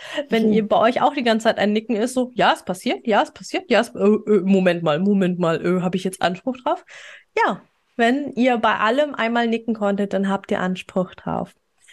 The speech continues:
Speaker 1: Und trotzdem noch mal, wir sprechen hier von Deutschland. Ne, ich weiß, wir haben auch Leute aus der Schweiz und aus Österreich und von so-, sonst wo, die uns zuhören. Das ist leider nur ein deutscher Fonds.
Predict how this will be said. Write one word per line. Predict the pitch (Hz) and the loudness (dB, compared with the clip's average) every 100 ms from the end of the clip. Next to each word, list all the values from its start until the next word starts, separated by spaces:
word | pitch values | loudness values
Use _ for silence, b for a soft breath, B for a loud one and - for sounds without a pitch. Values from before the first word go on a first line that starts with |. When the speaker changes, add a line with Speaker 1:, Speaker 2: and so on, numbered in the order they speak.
| B - | B -4
Speaker 1:
Und | 214 | 0
trotzdem | 247 247 285 | 0 0 -2
noch | 277 277 | -2 0
mal, | 254 247 247 | 0 2 0
wir | 233 | -4
sprechen | - 226 220 | -2 0 2
hier | 220 | 0
von | 220 214 | 0 0
Deutschland. | 202 202 202 - 170 165 - _ - | 2 0 -2 -8 -8 -8 -14 _ -2
Ne, | 233 220 | 0 0
ich | 220 | 0
weiß, | 220 226 226 226 226 | 2 4 2 0 -2
wir | 202 | -2
haben | 196 190 | -2 -2
auch | 185 196 | -4 0
Leute | 185 185 185 | -2 0 -2
aus | 185 | -4
der | 208 208 B B | -4 -6 B B
Schweiz | - 311 294 285 | -2 0 0 -2
und | 247 | -2
aus | 233 | -2
Österreich | - 240 247 240 226 226 | -2 -4 -4 -2 -2 -2
und | 214 202 | -6 -4
von | 214 214 | 0 0
so-, | 202 185 202 202 | 0 0 -2 0
sonst | 208 214 220 | 0 0 -2
wo, | 208 | -2
die | 214 | 0
uns | 196 196 - | -4 -4 -4
zuhören. | 220 208 208 208 208 208 B B | 0 2 2 2 0 -2 B B
Das | - 196 | -8 -6
ist | - 214 220 220 - - - | 0 2 0 -4 -16 -20 -8
leider | 180 196 202 220 262 247 240 233 226 | 0 2 4 4 2 2 2 2 2
nur | 214 214 214 202 | 0 2 0 -2
ein | 175 180 185 185 | -6 -8 -10 -4
deutscher | 226 262 269 277 254 | 0 0 -2 -4 -4
Fonds. | - 254 254 254 247 | -2 0 2 0 -2